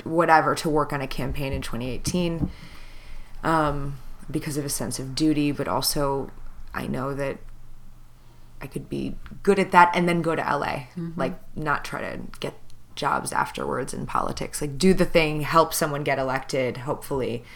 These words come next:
Speaker 1: and then go do comedy and whatever in L A. And it kinda, it's kinda, it was, I was talking to her about it, and that's just one of the things. I mean, there's other, there's also, like, you know, rent a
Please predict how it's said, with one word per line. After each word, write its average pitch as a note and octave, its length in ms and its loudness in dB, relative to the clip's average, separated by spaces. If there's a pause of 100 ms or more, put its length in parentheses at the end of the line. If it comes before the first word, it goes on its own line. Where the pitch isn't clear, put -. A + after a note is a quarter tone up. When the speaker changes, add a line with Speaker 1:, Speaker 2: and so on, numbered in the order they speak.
(400)
Speaker 1:
and D3 140 0
then C#3 140 -2
go C3 140 2
do B2+ 320 -2 (120)
comedy - 400 -6
and - 300 -4 (100)
whatever - 440 -2
in G1+ 60 -6
L G1+ 200 -2
A. - 100 -6 (760)
And F3+ 120 6
it F#3 100 6
kinda, G#3 420 10
it's - 200 4
kinda, G3 280 6
it F#3+ 40 10
was, F#3 120 10
I - 100 8
was F3 120 4
talking G3 280 6
to F3 40 2
her E3+ 120 2
about D3+ 220 4
it, D3+ 40 4
and F3+ 100 6
that's G3+ 160 6
just G3+ 160 2
one E3+ 260 6
of C#3+ 80 0
the C#3+ 80 -2
things. B2+ 360 -4
I - 60 2
mean, E3+ 120 4
there's E3 160 4
other, D#3+ 240 6
there's D#3 300 4
also, D#3+ 320 6
like, D3 240 2
you E3 180 2
know, C#3+ 240 0 (840)
rent D#3 520 4
a D3+ 340 4